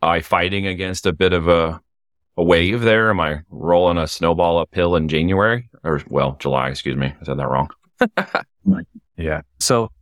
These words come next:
Speaker 2: so when ranking on a platform like Kickstarter, they are not like a search engine like Amazon or Google. They're like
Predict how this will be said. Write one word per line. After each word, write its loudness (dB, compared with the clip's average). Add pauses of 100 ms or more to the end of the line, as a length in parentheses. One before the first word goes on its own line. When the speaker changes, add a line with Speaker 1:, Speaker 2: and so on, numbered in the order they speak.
(220)
Speaker 2:
so 0
when 0
ranking 0
on 2 (420)
a -4
platform 0
like 0
Kickstarter, 0 (320)
they 4
are 0
not -2
like 0
a 0
search 0
engine 0
like 0 (420)
Amazon 0
or -2
Google. -2
They're 2
like -2